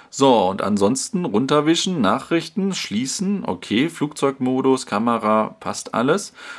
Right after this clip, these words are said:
Und dann gucken wir doch mal ganz kurz in die Kamera rein, wenn wir die sind, finden, die Lumia Kamera App.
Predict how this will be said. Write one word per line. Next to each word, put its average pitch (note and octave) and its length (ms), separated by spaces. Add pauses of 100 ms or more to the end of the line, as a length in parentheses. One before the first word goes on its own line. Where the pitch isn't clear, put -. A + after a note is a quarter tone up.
Und A2+ 120
dann B2 120
gucken D#3 300
wir A2+ 100
doch A2 140
mal G2+ 160
ganz G2 300
kurz G#2 280
in G2+ 260
die G2 220
Kamera D#2+ 680
rein, F2 420
wenn E2+ 180
wir F2 120
die E2+ 180
sind, E2+ 260
finden, D3+ 380
die E2+ 100
Lumia D#3 400
Kamera - 540
App. - 240